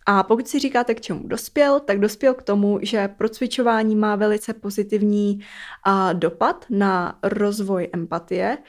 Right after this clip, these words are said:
Eh, nikdo ale neprokázal, jestli je ten dopad dlouhodobý nebo pouze krátkodobý. Eh, jestli můžeme třeba empatii naučit i devianty nebo násilníky. Eh, ani jestli jsou tréninky vhodné pro každého.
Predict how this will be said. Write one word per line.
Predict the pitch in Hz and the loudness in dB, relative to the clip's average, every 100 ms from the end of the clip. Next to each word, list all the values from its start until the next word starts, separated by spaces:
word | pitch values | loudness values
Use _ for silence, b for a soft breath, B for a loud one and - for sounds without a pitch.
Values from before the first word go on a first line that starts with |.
| B B B B - | B B B B -2
Eh, | 208 202 | 0 4
nikdo | 202 247 262 302 | 4 4 4 4
ale | 269 262 | 4 4
neprokázal, | 240 240 220 226 220 226 | 2 0 0 0 0 0
jestli | 220 208 202 | 0 -2 0
je | 196 | 0
ten | 202 196 | 2 0
dopad | 190 196 185 | 0 -2 -4
dlouhodobý | 160 170 180 180 185 202 196 247 269 277 | -4 -2 0 0 2 2 2 0 2 2
nebo | 233 208 | 2 2
pouze | 208 180 202 | 0 -2 -2
krátkodobý. | 196 - 175 170 - 175 - - - B B B B B | -6 -8 -8 -8 -8 -4 -4 -6 -12 B B B B B
Eh, | 190 180 180 | -2 0 -2
jestli | 190 196 - | -4 -4 0
můžeme | 202 202 214 214 | 2 4 4 2
třeba | - 202 196 | 0 -2 0
empatii | 214 214 214 220 | 0 0 -2 -2
naučit | 208 - - 214 220 | -2 -4 -6 -8 -6
i | - 226 220 220 | 0 2 2 0
devianty | 208 214 233 170 170 - | 0 2 4 2 -2 -8
nebo | - 156 | -12 -4
násilníky. | 190 190 196 - 196 - - 85 - B B B B B B B - | 0 0 -2 -4 -4 -6 -8 -10 -12 B B B B B B B 2
Eh, | 202 - | 4 4
ani | 254 285 294 | 6 6 6
jestli | 285 277 | 4 2
jsou | 262 294 | 2 2
tréninky | 269 226 220 226 233 | 4 6 6 4 2
vhodné | 208 208 202 | 0 2 2
pro | 202 190 | 2 -4
každého. | - 180 185 185 190 190 | -4 -2 0 -2 -2 -6